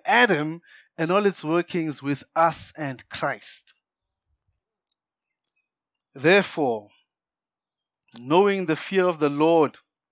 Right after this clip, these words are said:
we persuade others. But what we are is known to God, and I hope it is known also to your conscience.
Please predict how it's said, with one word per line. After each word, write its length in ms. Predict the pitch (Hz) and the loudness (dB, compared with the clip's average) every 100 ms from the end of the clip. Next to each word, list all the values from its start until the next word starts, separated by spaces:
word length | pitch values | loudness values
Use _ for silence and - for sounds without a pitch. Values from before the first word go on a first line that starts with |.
| _ _ _ _ _ _ | _ _ _ _ _ _
we 100 | 131 | -14
persuade 520 | - 147 - 214 220 | -10 -12 0 0 2
others. 720 | 170 160 143 107 104 - - _ _ _ _ _ _ _ _ _ _ _ _ _ _ | 4 4 4 -4 -12 -18 -20 _ _ _ _ _ _ _ _ _ _ _ _ _ _
But 220 | 165 156 | 0 2
what 220 | 147 240 233 | 2 0 -2
we 200 | 202 - | -10 0
are 420 | 190 165 139 - | 6 6 4 0
is 240 | 175 156 147 | -4 -6 -4
known 440 | 156 196 185 160 | 2 4 2 -2
to 140 | - | -10
God, 540 | 135 147 151 107 104 - - _ _ _ _ _ _ _ _ _ | -2 2 2 0 -8 -18 -20 _ _ _ _ _ _ _ _ _
and 120 | 151 | -2
I 140 | 151 151 | 0 0
hope 440 | 139 214 220 - | 0 2 2 0
it 120 | 165 | -4
is 200 | 156 147 | -2 -2
known 480 | 147 165 180 165 151 - _ _ _ | 0 2 4 2 -4 -12 _ _ _
also 480 | 190 190 175 156 117 | 4 4 4 -4 -6
to 180 | - 143 | -8 -6
your 120 | 117 | -6
conscience. 840 | - 151 151 - 104 95 - - | 0 0 0 -6 -12 -16 -20 -20